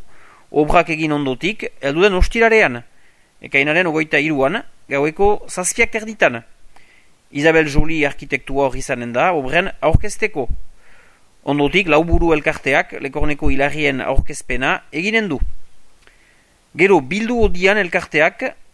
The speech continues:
ongi izatearen txaloina antolatzen du lehen aldikotz uztailaren zortzian. Odi aldea gelan iraganen da, goizeko hamar honetatik atxaldeko seiak arte, mintzaldiak emanak izanen dira gaiari buruz,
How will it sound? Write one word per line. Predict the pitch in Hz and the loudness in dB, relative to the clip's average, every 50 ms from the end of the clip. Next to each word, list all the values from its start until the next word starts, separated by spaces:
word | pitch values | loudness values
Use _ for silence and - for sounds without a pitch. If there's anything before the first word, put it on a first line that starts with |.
| _ - | _ -6
ongi | - 156 190 202 196 208 214 | -4 -4 -4 -2 -4 -4 -4
izatearen | - - 190 175 - - 185 175 175 175 170 147 135 | -2 -2 -2 -2 0 2 4 4 4 4 2 -2 -2
txaloina | - - 175 170 165 151 135 127 139 180 - - - - | -2 -2 0 0 0 -2 0 0 0 -2 -2 -4 -8 -10
antolatzen | 139 135 156 156 165 165 - - 180 175 | -8 -4 0 0 0 0 0 -2 -4 -4
du | 160 139 131 | -2 -2 0
lehen | 139 160 190 190 | 0 2 2 2
aldikotz | 175 156 151 147 - 151 151 151 - - - - - - - | 0 0 -2 0 2 4 4 4 4 0 -4 -8 -10 -10 -10
uztailaren | 139 - - - 160 160 165 175 202 220 208 - | -10 -8 -2 0 0 2 2 2 2 0 -2 -4
zortzian. | - - 208 208 - - - 214 156 123 120 117 - _ _ _ _ _ _ _ _ _ _ _ _ _ _ _ _ _ _ _ - | -4 -6 -6 -4 -4 -2 0 0 0 0 -2 -6 -14 _ _ _ _ _ _ _ _ _ _ _ _ _ _ _ _ _ _ _ -6
Odi | 143 160 156 185 180 170 | -6 -4 -2 0 2 2
aldea | 160 160 165 160 156 151 | 2 4 2 2 2 2
gelan | 151 151 151 143 139 | 2 2 2 0 0
iraganen | 131 139 131 127 123 120 117 117 | 0 2 2 2 0 -2 -2 -2
da, | 131 185 285 381 - _ _ _ _ - | -4 -4 -4 -6 -10 _ _ _ _ -10
goizeko | 131 139 139 - 151 139 - 151 143 135 131 123 135 | -10 -8 -6 -6 -8 -8 -4 -2 0 0 2 2 0
hamar | 139 156 156 151 156 | 0 0 2 2 2
honetatik | 147 147 147 - 147 143 - - 143 131 - - | 2 2 0 0 -2 -4 -4 -4 -8 -8 -6 -8
atxaldeko | 135 - - 139 135 139 139 - - | -8 -8 -8 -6 -6 -6 -2 0 0
seiak | - - 170 175 170 147 - | 0 2 2 2 0 0 -2
arte, | 123 - - - 170 - - - - - - - - _ _ _ - - - _ _ _ - _ - - | -6 -8 -4 -4 -4 -4 -4 -8 -14 -18 -20 -20 -20 _ _ _ -20 -20 -20 _ _ _ -20 _ -6 -4
mintzaldiak | 151 175 165 - - 156 151 151 156 156 151 147 143 147 | -4 -2 -2 0 0 0 0 0 0 2 2 0 0 -2
emanak | 135 135 135 135 131 - 135 | -6 -4 -2 -4 -4 -4 -6
izanen | - - 131 127 123 123 | -10 -8 -6 -6 -6 -6
dira | 123 123 131 131 127 127 123 120 | -6 -2 0 2 2 2 0 0
gaiari | 120 123 120 123 120 120 117 | -2 -2 -2 -4 -4 -4 -6
buruz, | 117 113 135 202 247 - - - | -6 -4 -4 -4 -4 -6 -6 -6